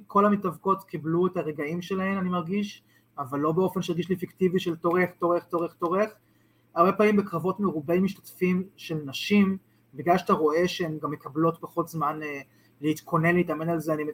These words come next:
מניח שכל הסדר עדיפויות שאנחנו רואים מול המצלמה, הוא גם מתורגם מאחורי הקלעים להמון המון דברים שהם אקוטיים, אז הרבה פעמים רואים שם יותר, יותר בוטשים, או יותר, אה, אה, אה,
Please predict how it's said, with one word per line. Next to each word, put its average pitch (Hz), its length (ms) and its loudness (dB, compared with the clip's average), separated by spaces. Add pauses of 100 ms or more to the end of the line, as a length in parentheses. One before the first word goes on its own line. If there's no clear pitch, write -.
מניח 180 240 2
שכל - 320 2
הסדר 175 280 4
עדיפויות 160 300 0
שאנחנו 160 220 -4
רואים 156 300 2 (380)
מול 156 160 0
המצלמה, 165 420 4 (460)
הוא 143 200 2
גם 143 100 2
מתורגם 147 440 4
מאחורי 156 300 6
הקלעים 147 420 -2
להמון 139 320 -4
המון 147 180 -4
דברים 139 260 -4
שהם 139 180 -10
אקוטיים, 226 500 2 (360)
אז 180 160 4
הרבה 190 140 8
פעמים 220 180 10
רואים 190 260 8
שם 196 220 4
יותר, 180 440 2 (100)
יותר 202 320 2
בוטשים, 190 460 0
או 151 160 0
יותר, 196 340 -2
אה, 165 320 0 (200)
אה, 160 200 -4 (180)
אה, 143 500 -4